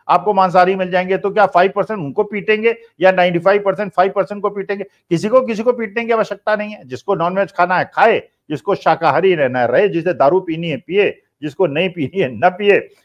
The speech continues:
जिसको भगवान को मानना है माने, जिसको नहीं मानना है न माने। अपने अपने धर्म, अपने अपने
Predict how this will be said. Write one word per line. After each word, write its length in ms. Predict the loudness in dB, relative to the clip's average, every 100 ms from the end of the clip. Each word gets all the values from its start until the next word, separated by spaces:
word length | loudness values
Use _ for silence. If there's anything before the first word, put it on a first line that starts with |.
| _
जिसको 260 | -6 -2 2
भगवान 360 | 4 6 4 4
को 120 | 0
मानना 300 | 2 2 2
है 140 | 2
माने, 300 | 2 0 0
जिसको 320 | -4 -6 -4
नहीं 200 | -2 -2
मानना 280 | -2 0 0
है 140 | -2 0
न 160 | 0
माने। 280 | 2 2 0 -4 _ -2
अपने 280 | -2 0 0
अपने 240 | 0 0
धर्म, 360 | -2 0 0 0
अपने 280 | -4 _ -4
अपने 320 | -4 -6 -6